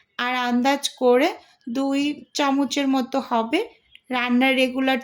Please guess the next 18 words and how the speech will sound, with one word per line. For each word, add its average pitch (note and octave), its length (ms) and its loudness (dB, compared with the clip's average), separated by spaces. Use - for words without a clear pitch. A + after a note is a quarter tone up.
তেল C4 300 0
দিয়ে। D4 300 -2
হাতের C#4 340 -2
সাহায্যে C4 540 -2
কিন্তু B3+ 420 -2
খুব D4+ 320 -10
সুন্দরভাবে C4+ 920 -2
ঘষে B3 400 0
ঘষে C4 380 -2
ময়াম B3 360 2
করে B3+ 300 2
নিচ্ছি। A3 440 -2
এখানে C#4+ 380 0
বন্ধুরা C4+ 500 0
একটা C4 400 -4
কথা C4+ 280 -6
বলে C#4+ 280 -2
নিচ্ছি, A#3 420 -2